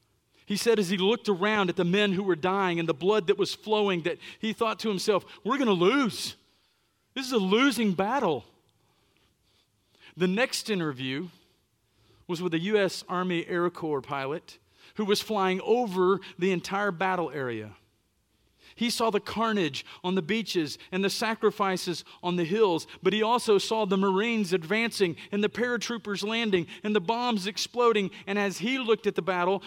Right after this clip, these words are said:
from that perspective, from that vantage point, he concluded, "We're gonna win. We're gonna win." And right now, in this crazy world,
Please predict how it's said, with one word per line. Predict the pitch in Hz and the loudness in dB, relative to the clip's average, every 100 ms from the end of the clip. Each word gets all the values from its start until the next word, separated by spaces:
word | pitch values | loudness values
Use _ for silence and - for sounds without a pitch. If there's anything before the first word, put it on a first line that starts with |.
| - | -8
from | - 185 | -2 -2
that | 170 208 254 - - - | 0 -2 -2 -6 -20 -6
perspective, | 214 - 202 175 - 196 202 - - _ - | -4 -2 -2 -2 0 0 0 -6 -20 _ -2
from | 214 | 0
that | 202 240 | 2 2
vantage | 208 220 208 196 - | 0 0 2 2 0
point, | - 196 208 - - | -4 -2 -2 -6 -6
he | 233 277 | 0 0
concluded, | - 208 - 185 190 202 - - - | 0 -2 2 4 4 -2 -6 -12 0
"We're | 302 | 2
gonna | 247 226 185 | 4 4 2
win. | 156 247 233 113 - - _ _ _ _ _ _ _ _ _ _ _ _ - | 2 2 0 -2 -12 -20 _ _ _ _ _ _ _ _ _ _ _ _ -18
We're | - | -8
gonna | 240 220 160 | -2 0 2
win." | 254 392 170 127 - _ _ _ _ _ - _ _ _ _ _ - - | 4 4 2 -4 -14 _ _ _ _ _ -20 _ _ _ _ _ -14 -4
And | 185 | 0
right | 208 233 | 0 0
now, | 208 202 226 262 247 - _ _ _ _ - | -2 -2 -2 -4 -6 -12 _ _ _ _ -6
in | 175 | -2
this | 214 | -2
crazy | - - 220 220 233 214 226 | -4 -8 -2 0 0 -2 -2
world, | 202 202 220 240 | 2 2 2 0